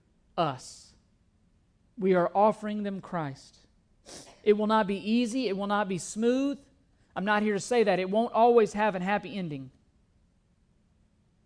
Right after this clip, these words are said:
Jesus Christ himself came to this earth to seek and save the lost, and the Bible says that he was rejected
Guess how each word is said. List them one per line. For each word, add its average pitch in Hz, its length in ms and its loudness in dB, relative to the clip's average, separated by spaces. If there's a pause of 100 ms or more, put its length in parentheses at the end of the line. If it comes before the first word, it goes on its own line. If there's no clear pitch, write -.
(200)
Jesus 220 360 0
Christ 240 360 6
himself 220 500 4
came 233 240 0
to 233 60 2
this 202 260 -2
earth 233 260 8
to 202 100 -4
seek 240 260 -6
and 208 120 -6
save 214 280 2
the 208 80 0
lost, 220 380 8
and 202 80 -10
the 180 40 -4
Bible 202 320 6
says 202 300 -2
that 185 100 -2
he 214 140 0
was 202 220 2
rejected 175 760 0